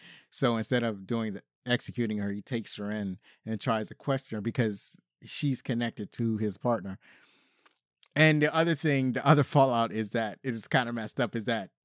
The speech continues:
because he, he's feeling emotions now, he's starting to fall in love with her because she looks so much like his wife did. First, he starts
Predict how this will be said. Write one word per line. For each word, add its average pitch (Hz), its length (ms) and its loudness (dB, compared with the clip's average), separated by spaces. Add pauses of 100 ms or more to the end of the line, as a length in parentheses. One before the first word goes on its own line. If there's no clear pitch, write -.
(160)
because 135 440 4
he, 143 180 0 (240)
he's - 220 -20
feeling 175 300 8
emotions 131 520 4
now, 113 280 -2 (320)
he's 160 280 6
starting 139 560 0
to 123 400 0 (280)
fall 139 440 6
in 127 120 2
love 123 260 0
with 117 140 -6
her 110 160 -2
because 110 460 -2 (720)
she - 260 4
looks 139 260 4
so 135 200 4
much 127 400 -2
like 120 340 -2
his 127 240 -2
wife 123 300 0
did. 110 320 -2
First, 165 320 6
he 143 80 -2
starts 123 360 0